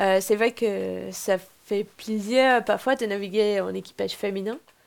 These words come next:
Euh, euh, mais je veux pas non plus limiter mes choix, euh, homme ou femme, euh, parce que je veux aussi, euh, choisir la personne avec qui que je pense je vais être le plus performante, euh,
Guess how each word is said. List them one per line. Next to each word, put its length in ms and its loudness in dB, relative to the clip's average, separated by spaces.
Euh, 420 -6
euh, 340 -6
mais 160 0
je 100 -4
veux 140 2
pas 160 6
non 160 0
plus 180 -6
limiter 360 -4
mes 120 -2
choix, 420 4
euh, 580 -4
homme 280 0
ou 100 -4
femme, 340 4
euh, 340 -6
parce 220 -8
que 600 -8
je 200 -12
veux 380 -8
aussi, 320 -6
euh, 180 -2
choisir 340 -4
la 100 -2
personne 360 -8
avec 220 -6
qui 400 -10
que 340 -8
je 140 -14
pense 440 -8
je 140 -10
vais 80 -2
être 200 0
le 80 -6
plus 180 -12
performante, 720 -4
euh, 280 0